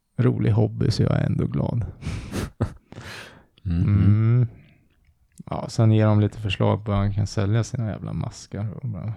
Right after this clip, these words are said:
Speaker 1: Eh, Porgrock skriver, "Det här är vidrigt och jag, and I support you a hundred percent." <laughs>
Speaker 2: Mm.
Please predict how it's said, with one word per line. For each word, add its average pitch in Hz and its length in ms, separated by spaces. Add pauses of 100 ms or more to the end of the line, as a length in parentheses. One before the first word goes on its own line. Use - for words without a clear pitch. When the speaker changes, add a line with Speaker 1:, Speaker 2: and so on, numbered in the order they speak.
(840)
Speaker 1:
Eh, 117 560 (220)
Porgrock 147 600
skriver, 123 380
"Det 123 140
här 147 140
är 151 80
vidrigt 135 680
och 113 60
jag, 113 460 (280)
and 127 400
I 120 40
support 120 500
you 110 160
a - 20
hundred 110 420
percent." 104 680
<laughs> - 40 (2000)
Speaker 2:
Mm. 95 280